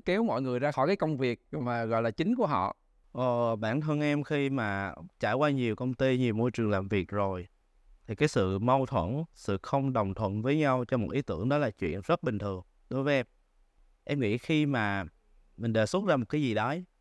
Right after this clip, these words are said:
Speaker 2: thì mình tiếp cận với góc độ là tại sao mình làm, để cho các stakeholder của mình biết cái mục đích của mình,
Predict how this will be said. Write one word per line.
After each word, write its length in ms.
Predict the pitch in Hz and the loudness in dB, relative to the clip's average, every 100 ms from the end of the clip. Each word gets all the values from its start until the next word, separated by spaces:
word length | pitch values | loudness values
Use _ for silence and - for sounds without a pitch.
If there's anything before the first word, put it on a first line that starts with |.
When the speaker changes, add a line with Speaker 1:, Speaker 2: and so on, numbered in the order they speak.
| _ _ _ | _ _ _
Speaker 2:
thì 200 | - 117 | -6 -2
mình 380 | 107 104 98 92 - _ _ _ | -2 -2 -4 -8 -14 _ _ _
tiếp 160 | - 185 | 0 2
cận 220 | 107 87 | 2 2
với 100 | 127 | 0
góc 160 | 156 165 | 0 0
độ 100 | 92 | -2
là 100 | 95 | 0
tại 200 | 90 92 | 0 0
sao 200 | - 113 | 0 0
mình 180 | 104 92 | 0 -4
làm, 160 | 85 - _ _ _ _ - _ _ | -6 -12 _ _ _ _ -20 _ _
để 180 | 87 98 | -4 -2
cho 440 | - 113 107 110 | 0 0 2 0
các 260 | 107 131 143 | 0 -2 -2
stakeholder 580 | - 165 - 123 113 101 85 | -2 -4 0 0 2 0 0
của 80 | 107 | -4
mình 200 | 107 92 | -2 0
biết 180 | 123 170 _ _ _ - | -2 -2 _ _ _ -6
cái 100 | 135 | -2
mục 180 | 131 101 | 0 0
đích 200 | 123 - | -2 -2
của 100 | 104 | -2
mình, 180 | 104 | -2